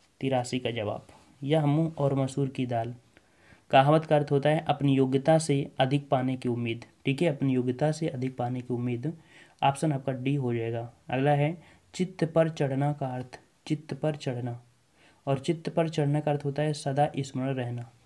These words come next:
सदा स्मरण रहना, ऑप्शन डी हो जाएगा। नेक्स्ट क्वेश्चन है, निम्नलिखित लोकोक्ति का अर्थ बताइए, निम्नलिखित लोकोक्ति का अर्थ बताना है। असरपियाँ लूटें कोयलों पर मुहर,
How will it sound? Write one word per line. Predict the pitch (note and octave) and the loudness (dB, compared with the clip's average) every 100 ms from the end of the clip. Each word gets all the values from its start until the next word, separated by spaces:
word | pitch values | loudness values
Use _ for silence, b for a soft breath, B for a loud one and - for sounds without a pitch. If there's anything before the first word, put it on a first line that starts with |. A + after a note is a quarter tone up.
| _ | _
सदा | - - C3+ C3 C3 E3 - | -12 -4 -2 0 0 -2 -6
स्मरण | C#3 - C3 C3 C3+ F3 B B - | -8 -4 -2 0 -2 -4 B B -6
रहना, | B2 B2 C#3 | -4 -4 -4
ऑप्शन | C#3+ - B2+ A2+ A2 | -6 -8 -10 -8 -2
डी | |
हो | B2+ A#2 | -2 -2
जाएगा। | G#2+ A2 A2 - - - | -6 -8 -10 -16 -12 -4
नेक्स्ट | B2+ - | -2 -2
क्वेश्चन | C3+ C3 B2 | -4 -2 -2
है, | C#3+ - B B B B - | -4 -8 B B B B 4
निम्नलिखित | D3+ D#3+ D#3+ F#3 | 6 8 6 4
लोकोक्ति | D#3+ C#3 C#3+ C#3 D3+ | 6 6 4 0 -2
का | C#3+ C#3 | 2 2
अर्थ | C3 | 0
बताइए, | B2+ A#2+ B2 A#2+ A2+ - - _ | -4 -4 -4 -4 -4 -8 -18 _
निम्नलिखित | C#3 C3+ C3+ E3+ D3+ | 0 2 2 -2 -2
लोकोक्ति | C#3 C3+ B2 B2+ | -2 -2 -6 -6
का | D3 A#2+ | -6 -6
अर्थ | A2+ - - _ _ _ _ b b b b b b - | -8 -16 -20 _ _ _ _ b b b b b b -8
बताना | B2+ C3+ D#3 | 0 4 4
है। | - | 4
असरपियाँ | D3 C#3+ D3 C#3 D#3 E3+ E3+ | 2 2 2 2 2 4 6
लूटें | C#3+ C3 C#3+ D#3 F3+ _ _ - | 4 4 4 2 -4 _ _ 2
कोयलों | D3 D3 E3 E3+ | 6 6 4 2
पर | D#3 | 0
मुहर, | B2+ A#2+ A#2 | 0 -2 -2